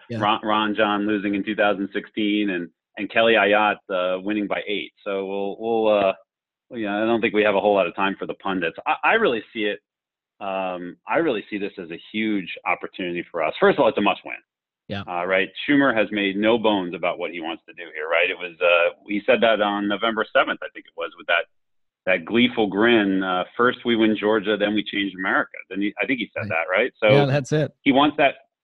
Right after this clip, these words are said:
Speaker 2: Yeah, he wants that fifty-first vote to, uh, to,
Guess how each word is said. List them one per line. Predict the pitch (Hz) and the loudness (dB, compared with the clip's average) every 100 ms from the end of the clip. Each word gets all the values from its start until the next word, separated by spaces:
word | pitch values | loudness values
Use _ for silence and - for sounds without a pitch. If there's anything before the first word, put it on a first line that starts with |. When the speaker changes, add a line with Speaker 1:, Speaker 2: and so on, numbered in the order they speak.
| _ _ _ | _ _ _
Speaker 2:
Yeah, | 127 143 | -4 -2
he | 120 | -2
wants | 127 135 | -2 -2
that | 139 - | -4 -2
fifty-first | 139 143 - 127 98 | -4 -4 -4 -4 -2
vote | 104 120 151 - | 2 2 2 -6
to, | 117 110 | -6 0
uh, | 113 110 110 110 - | 2 4 4 2 -4
to, | - | -12